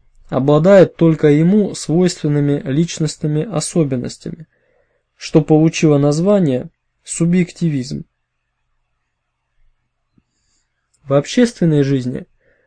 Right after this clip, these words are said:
людей именно субъективизм исследователей, ученых, разработчиков является источником появления в культуре новых знаний и навыков. Но он же является и основным источником ошибок,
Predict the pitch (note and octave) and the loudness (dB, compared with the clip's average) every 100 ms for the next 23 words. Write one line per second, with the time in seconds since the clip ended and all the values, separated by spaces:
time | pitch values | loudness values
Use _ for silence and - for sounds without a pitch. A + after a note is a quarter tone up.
0 | _ - D3+ D#3 B2+ C#3+ - _ _ _ | _ -6 -4 -2 -2 -4 -12 _ _ _
1 | _ _ F3 F#3+ F#3+ F3 F3 D#3 - E3 | _ _ 0 2 4 4 2 -2 -2 2
2 | F#3 E3+ G3+ G3 E3 C3+ - D3 - F#3 | 2 0 -2 2 2 0 -4 -6 -4 0
3 | A3 G3+ C#3+ B2+ B2+ B2 C#3 C#3 - E3+ | 2 2 2 -2 -6 -4 -4 -4 -2 0
4 | D#3+ C#3 B2+ _ B2+ B2+ C#3 C#3 D3 E3+ | 2 0 -8 _ -6 -2 0 0 2 0
5 | - C#3 - B2 _ _ _ _ _ - | 0 -6 -10 -12 _ _ _ _ _ -2
6 | C#3 E3 A#3 F#3+ - D#3 - G3 F3+ D#3+ | 0 4 4 4 2 -2 0 -2 -2 -2
7 | C#3+ C3+ C3 C#3 C#3+ D#3 G3 F3+ C3+ - | -2 -4 -2 0 2 2 2 2 0 -2
8 | C#3 C#3 F3 F3 C3 C#3 D3 C3 B2 C#3+ | -6 -4 -2 0 0 -2 -2 -4 -4 -2
9 | E3 D3 C3+ D3 D3 C3 A#2+ B2 - _ | 0 -2 -4 -6 -4 -6 -8 -14 -20 _
10 | _ _ _ _ _ _ _ _ _ _ | _ _ _ _ _ _ _ _ _ _
11 | _ _ C#3 E3+ A#3+ B3 F3+ D3 C3+ C#3+ | _ _ 2 6 6 6 6 2 2 0
12 | E3 G#3+ G#3 - E3 - D3 D#3 D#3+ D#3+ | 2 4 2 2 -2 0 0 0 -2 0
13 | G3 F#3+ D3 - F3 - E3 D#3+ D#3+ E3 | 0 0 -2 -2 -2 0 -2 0 0 -2
14 | - C3+ B2 | -6 -8 -8